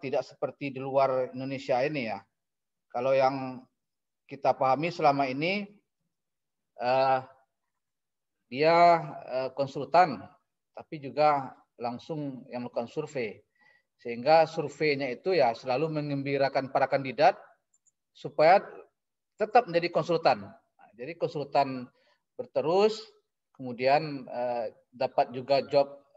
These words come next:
eh, riset atau survei. Nah, itu kemudian yang meyakinkan saya bahwa ada memang riset atau survei itu yang dipublikasi ke publik itu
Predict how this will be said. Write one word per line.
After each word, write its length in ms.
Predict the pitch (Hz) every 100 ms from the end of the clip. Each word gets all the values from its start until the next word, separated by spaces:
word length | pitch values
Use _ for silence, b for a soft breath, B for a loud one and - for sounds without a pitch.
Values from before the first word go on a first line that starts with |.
| 117
eh, 520 | 127 127 123 120 120
riset 320 | 127 123 160 156
atau 320 | 131 139 123
survei. 600 | - 120 - 113 98 - _ _ _ _ _ _ _ _ _ _ _ _ 147
Nah, 160 | 135 180
itu 600 | 190 - _ _ - 294
kemudian 480 | 247 214 160 156 202
yang 160 | 214
meyakinkan 440 | 185 170 170 151 147
saya 280 | 151 120 160
bahwa 240 | 185 220
ada 320 | 196 185 185 240
memang 440 | 185 139 160 208 - _ _ _ _ -
riset 480 | 180 170 - 226 233
atau 240 | 185 190
survei 680 | 175 - 202 190 202 180 143
itu 440 | - 117 120 180 - _ _ _
yang 240 | 180 208 190
dipublikasi 880 | 208 220 170 180 180 190 - 247 -
ke 120 | 185
publik 440 | 165 127 127 170 - - _ _ _ _ _ _ _ -
itu 400 | 254 254 _ 285